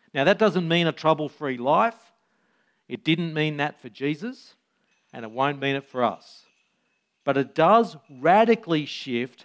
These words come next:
how I face trouble. 'Cause we spend a lot of life worrying. What about this? What about that? We're worried about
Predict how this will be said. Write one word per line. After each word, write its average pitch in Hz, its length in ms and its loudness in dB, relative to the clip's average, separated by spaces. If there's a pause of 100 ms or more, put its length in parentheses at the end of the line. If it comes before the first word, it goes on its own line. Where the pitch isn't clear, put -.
how 147 260 0
I 147 160 2 (580)
face 165 520 0
trouble. 101 420 -6 (1400)
'Cause 160 300 -2 (120)
we 160 160 4
spend 196 240 2
a 190 40 2
lot 185 200 4
of 165 80 0
life 160 300 4
worrying. 147 500 2 (840)
What 156 140 0
about 165 260 4
this? 175 260 2
What 151 140 0
about 147 260 2
that? 151 200 4
We're 139 100 -2
worried 170 320 4
about 143 340 2